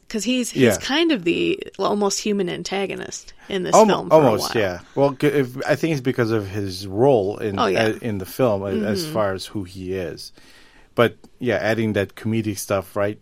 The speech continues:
Speaker 2: in the very beginning, you kinda like, "Oh, so he's kinda playful even though he's this top-tier person."
Speaker 1: Yeah.
Speaker 2: Right?
Speaker 1: Mm-hmm.
Speaker 2: But it, you know, and then it kinda plays along towards the end. He's kinda up and down like a roller coaster with his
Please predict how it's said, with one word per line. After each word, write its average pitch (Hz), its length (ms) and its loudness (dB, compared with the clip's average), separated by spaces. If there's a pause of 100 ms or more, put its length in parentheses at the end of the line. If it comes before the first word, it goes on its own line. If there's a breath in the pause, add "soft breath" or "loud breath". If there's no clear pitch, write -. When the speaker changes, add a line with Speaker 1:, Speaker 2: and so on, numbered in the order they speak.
Speaker 2:
in 110 80 -4
the 98 80 -4
very 104 160 2
beginning, 104 480 0
you 98 100 -8
kinda 98 300 -6
like, 95 180 -4
"Oh, 101 300 2
so - 180 -8
he's 117 220 -6
kinda 127 240 0
playful 110 560 -2
even 98 260 -4
though 98 160 -2
he's 95 340 -8 (560 soft breath)
this 104 720 0 (140)
top-tier 95 600 -4
person." 85 720 -4
Speaker 1:
Yeah. - 260 2 (120)
Speaker 2:
Right? 101 380 -4 (180)
Speaker 1:
Mm-hmm. 185 380 -4
Speaker 2:
But 113 280 0
it, 107 320 -4
you 110 100 -4
know, 92 200 -4
and 104 160 -8
then 107 140 0
it 101 100 -6
kinda 120 220 0
plays 101 260 -4
along 98 300 -2
towards 98 320 -6
the 98 120 -6
end. 95 200 -4
He's 127 180 -8
kinda 131 260 2
up 110 200 -4
and 104 100 -2
down 98 160 0
like 101 140 -4
a 98 40 -6
roller 98 260 0
coaster 95 440 -8
with 92 180 -6
his 90 280 -6